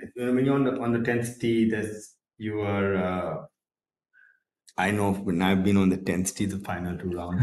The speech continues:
<laughs> I just felt that, you know, I was on the wrong side of the, of the,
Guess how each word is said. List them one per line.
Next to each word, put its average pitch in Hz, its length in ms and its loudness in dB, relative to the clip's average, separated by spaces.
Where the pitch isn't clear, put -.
<laughs> - 1120 -10
I 156 80 6
just - 440 4
felt 135 420 4
that, 117 300 2
you 110 80 2
know, 110 320 4
I 104 120 2
was 113 140 0
on 113 100 2
the 104 120 6
wrong 104 240 6
side 104 240 4
of 98 100 6
the, 85 300 2
of 95 200 -4
the, 87 400 0